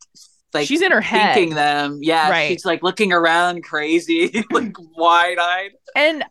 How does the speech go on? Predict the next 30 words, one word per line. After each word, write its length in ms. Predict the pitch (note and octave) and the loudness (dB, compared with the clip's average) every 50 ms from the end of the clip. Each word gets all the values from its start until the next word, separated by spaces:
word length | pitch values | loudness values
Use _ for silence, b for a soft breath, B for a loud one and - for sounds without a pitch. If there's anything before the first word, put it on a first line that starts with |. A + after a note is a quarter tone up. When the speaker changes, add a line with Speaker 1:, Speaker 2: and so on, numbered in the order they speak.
| _ - | _ 0
Speaker 2:
I 380 | - C4+ C#4 G4 A4+ A#4+ G#4+ G#4+ | 2 4 4 4 2 2 2 2
had 220 | F#4+ C#4 - - - | 0 0 -2 -4 -6
theories 420 | C#4 B3 C4+ D4+ C#4+ B3 B3+ A3 | -4 -2 -2 -2 -2 -4 -2 -2
about 240 | A3 A3 G3 F#3+ - | 0 0 0 0 0
this 220 | F3+ F#3 F3 - | 0 -2 -2 -2
ending 480 | - - G3+ G3+ F#3+ A2 D#2+ - - - | -2 0 0 0 0 0 -4 -6 -10 -12
because 240 | F#3+ G3+ C4 C#4 A#3 | -10 -6 -4 -2 0
I 140 | A#3 A3+ - - | 0 0 -2 -2
asked, 500 | - G#3+ A#3+ C#4+ D#4 - - - - _ - - | -2 0 0 0 -2 -4 -10 -18 -20 _ -6 -2
I, 180 | E3+ F3 F3 | 0 0 0
I 180 | - - G3 G3 | 0 0 0 0
asked 340 | F#3 G#3 B3+ C#4 - - - | 0 0 0 -2 -4 -8 -16
Lynn 240 | G3 G3+ G#3+ G#3+ G#3 | -10 -8 -6 -6 -4
Griffin, 240 | G3+ G3 F#3+ - F#3+ | -2 -4 -4 -4 -8
who 80 | F#3 F#3 | -10 -8
plays 260 | - F3+ F3 E3+ - | -6 -6 -6 -6 -8
Patty, 320 | - D#3+ D3+ D3 - - - | -10 -10 -10 -10 -10 -10 -12
I 80 | - | -12
said, 400 | - - A3 G3+ G3 F#3 F3 F#3 F#3+ | -6 0 2 2 2 2 0 -4 -4
you 60 | F#3+ G3 | -6 -4
know, 360 | F#3+ F3+ F3 F3 E3+ - - - | -2 0 0 0 -2 -4 -8 -10
"My 280 | E3+ F3+ F3+ A3+ A#4 A4+ - | -2 0 0 0 0 -2 -4
theory 340 | A3+ F#3+ F#3 F3+ F3+ F3 E3+ | -4 -4 -2 -2 -2 -4 -4
was 260 | E3 E3+ E3+ F3 F3 | -4 -4 -4 -4 -2
that 400 | - E3 D#3 D3+ D3+ D#3 - - - - | -2 0 0 2 2 0 -2 -4 -8 -10
this 360 | F3+ F3+ F3+ F#3+ F#3 - - - - | -4 -2 -2 -2 -4 -8 -16 -14 -10
entire 680 | F3+ F3+ F3 E3+ - - - F3 F3+ G3 G3 F#3 F3 | -8 -8 -8 -8 -10 -4 -2 -2 -2 -2 -2 -4 -6
thing 320 | F3 _ - F3 F#3 F#3 F3+ | -8 _ -6 -6 -4 -4 -4
was 160 | E3 D#3+ F3 | -4 -2 -2
actually 720 | D#3+ D#3 F#3+ G#3 - - - F3 E3+ E3 D#3+ D#3+ D#3 D#3 | -2 -2 -2 -4 -6 -10 -10 -8 -8 -6 -8 -8 -10 -12